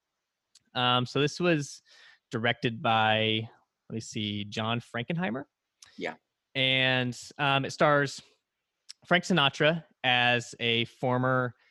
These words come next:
Speaker 1: um, member of, I wanna say, the Army, and he fought in the K-, Korean War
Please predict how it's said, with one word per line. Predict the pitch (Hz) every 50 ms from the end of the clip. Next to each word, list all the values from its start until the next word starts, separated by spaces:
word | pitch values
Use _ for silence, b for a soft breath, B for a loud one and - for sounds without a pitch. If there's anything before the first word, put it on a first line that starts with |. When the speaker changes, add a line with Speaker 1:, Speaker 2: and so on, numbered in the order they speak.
| _ _ _ _ _ _ -
Speaker 1:
um, | 123 120 117 117 113 110 110 107 107 104 107 - _ _ _ _ _ _ _ _ _ _ _ _ _ _ _ _ _ _ _ _ - - _ -
member | - 117 120 120 120 120
of, | - 117 110 110
I |
wanna | 117 135 139 135
say, | - 139
the | 113 117 -
Army, | - 110 110 110 104 101 104 113 113 _ b b b b b b b b b -
and | 127 123 123 127 127 127 -
he | - 147 135 131 127
fought | - - 123 -
in | 127
the | 131 -
K-, | B B B B B
Korean | - - 143 127 127 131 123
War | 117 113 110 110 110 110 107